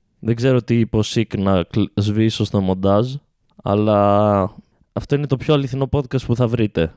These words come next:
Είναι το podcast που δεν σβήνεται τίποτα στο μοντάζ, εκτός από τα κενά. Οπότε αν κάνω τώρα ένα κενό, όταν θα τα ακούσετε μετά δεν υπάρχει αυτό το κενό. Με ακούσατε κατευθείαν να λέω όταν θα ακούσετε μετά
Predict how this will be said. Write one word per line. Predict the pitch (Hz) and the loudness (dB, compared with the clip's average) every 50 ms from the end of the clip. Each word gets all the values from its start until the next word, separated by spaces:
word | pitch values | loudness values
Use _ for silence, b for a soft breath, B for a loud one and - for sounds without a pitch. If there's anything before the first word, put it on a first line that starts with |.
| _ _ | _ _
Είναι | - - 113 123 127 120 | -4 -4 -2 0 -2 -2
το | - - 123 117 117 110 110 107 107 107 104 101 104 101 98 101 98 - | 0 0 2 2 4 4 4 4 4 4 4 4 4 2 2 0 -2 0
podcast | - 143 147 - - 143 143 - - | -2 -2 -2 0 0 -2 -2 -2 -2
που | - | -4
δεν | 120 123 127 | -2 0 0
σβήνεται | 123 123 123 127 127 139 127 - 120 120 | 0 0 -2 -2 0 -2 -2 -2 -2 -4
τίποτα | - - - 135 135 - 139 - 127 | -2 -2 -2 -2 0 0 -2 -2 -2
στο | - - 123 | -2 -2 -2
μοντάζ, | 120 104 101 107 92 87 85 82 - - | 0 0 0 0 0 0 0 -2 -6 -10
εκτός | - 101 - - 123 120 - | -10 -10 -6 -2 -2 -2 -2
από | 120 - | -2 -2
τα | - 107 | -2 -4
κενά. | - - 107 107 104 101 90 82 - _ _ _ b b b b | -2 -2 -2 0 0 0 0 -2 -4 _ _ _ b b b b
Οπότε | b - 95 110 113 - 110 | b -6 -2 -2 -2 -2 -2
αν | 113 | -2
κάνω | 110 110 107 113 113 | 0 0 0 0 0
τώρα | - 110 107 107 | 0 0 0 2
ένα | 104 101 101 98 | 0 0 -2 -2
κενό, | - 101 92 90 90 95 113 143 - _ _ _ _ _ _ _ - | -2 -2 -2 0 2 0 0 -2 -4 _ _ _ _ _ _ _ -2
όταν | 123 131 - 139 | -2 -2 0 -2
θα | 123 127 | -2 0
τα | 123 127 | -2 -2
ακούσετε | - - 127 131 - - 120 | 0 0 -2 -2 -2 0 -2
μετά | 117 113 101 - 143 170 170 | 0 0 0 2 2 0 2
δεν | 175 180 | 2 0
υπάρχει | 170 123 - 104 98 95 - 92 | 0 2 0 0 0 -2 -4 -8
αυτό | - - 104 | -6 -4 -4
το | 95 98 | -2 -2
κενό. | - - 92 98 98 131 165 190 - _ _ _ _ _ _ _ | -2 -2 0 0 2 0 0 -2 -6 _ _ _ _ _ _ _
Με | - 123 120 | -4 -2 -2
ακούσατε | 113 - - 175 175 190 180 180 | -2 0 0 -2 0 0 0 0
κατευθείαν | 160 151 - 135 - - 185 180 175 | 0 -2 -2 -2 -4 -2 -2 0 0
να | 170 156 | 2 2
λέω | 156 170 180 175 | 2 4 4 4
όταν | 175 - - 160 | 2 2 0 0
θα | - 156 | 0 0
ακούσετε | 135 - - 170 170 - - 151 | -2 0 0 -2 0 0 -2 -2
μετά | 135 131 - - 180 185 | -2 -2 0 2 2 0